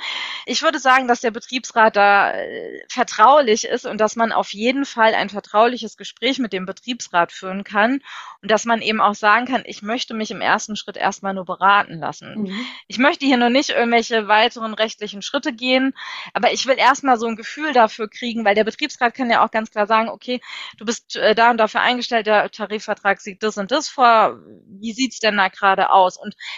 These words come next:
Speaker 1: der weiß ja auch, wie viel die Beschäftigten, die mit mir zusammenarbeiten, verdienen. So, also
Speaker 2: Mhm.
Speaker 1: da hat er ja Kenntnis drüber, genau.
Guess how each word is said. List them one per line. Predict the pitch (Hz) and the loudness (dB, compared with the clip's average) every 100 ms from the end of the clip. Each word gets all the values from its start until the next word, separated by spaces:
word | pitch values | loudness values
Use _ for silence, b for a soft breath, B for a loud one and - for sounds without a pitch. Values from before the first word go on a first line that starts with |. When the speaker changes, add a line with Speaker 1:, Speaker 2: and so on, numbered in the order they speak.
| B | B
Speaker 1:
der | 214 | 4
weiß | 226 262 - | 4 4 2
ja | 233 | 2
auch, | 208 202 | 2 0
wie | 220 214 | -10 -12
viel | - 233 220 | -12 -10 -10
die | 208 | -10
Beschäftigten, | 196 - 202 202 - 185 _ 185 196 190 | -10 -4 -4 -4 -8 -10 _ -10 -10 -8
die | 202 | -8
mit | 202 - | -8 -8
mir | 190 | -10
zusammenarbeiten, | - 180 196 196 165 147 160 160 - - | -10 -2 0 0 0 0 0 -2 -8 -16
verdienen. | 170 160 160 151 151 | -16 -16 -18 -18 -18
So, | - 151 | -14 -2
also | 185 190 208 | -2 -2 0
Speaker 2:
Mhm. | |
Speaker 1:
da | 175 185 | 2 2
hat | 185 - | 0 -2
er | 185 | -2
ja | 175 175 B B B B B B | 0 0 B B B B B B
Kenntnis | - 185 180 185 - | 0 0 0 -8 -8
drüber, | - 160 160 | -12 -6 -4
genau. | 214 226 165 | 0 4 2